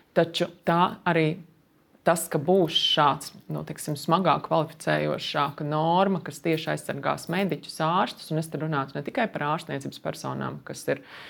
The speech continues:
tiešā veidā ārsti, bet arī, protams, par neatliekamās medicīniskās palīdzības šoferiem, kuriem ir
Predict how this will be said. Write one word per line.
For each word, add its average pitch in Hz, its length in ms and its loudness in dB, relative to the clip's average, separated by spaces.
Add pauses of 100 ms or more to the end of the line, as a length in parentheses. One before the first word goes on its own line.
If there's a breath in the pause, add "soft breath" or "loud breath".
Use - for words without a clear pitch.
(220 loud breath)
tiešā 160 280 2
veidā 147 300 2
ārsti, 160 280 0
bet - 120 -8
arī, 143 140 -2
protams, 165 320 -2
par 151 100 -2
neatliekamās 139 1040 -4
medicīniskās 139 720 -6
palīdzības 143 640 -4
šoferiem, 151 580 -2
kuriem 147 640 -6
ir 143 100 -8